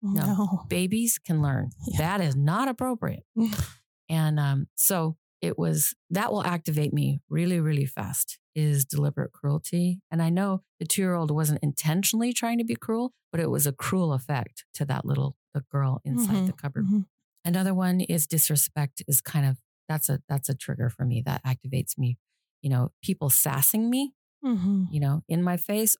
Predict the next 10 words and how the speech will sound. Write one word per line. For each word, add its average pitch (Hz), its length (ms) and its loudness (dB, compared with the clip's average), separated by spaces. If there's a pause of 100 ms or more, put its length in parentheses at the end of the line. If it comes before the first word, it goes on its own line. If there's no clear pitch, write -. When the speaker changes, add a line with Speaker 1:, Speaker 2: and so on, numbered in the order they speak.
Speaker 1:
Oh, 170 360 0
hello. 185 520 0 (180)
That 226 320 0
Speaker 2:
Mm-hmm. 143 80 0
Speaker 1:
is 131 120 0
not 139 360 0
gonna 185 140 0
be 170 80 2
happening. 120 500 0 (340)
And 131 400 0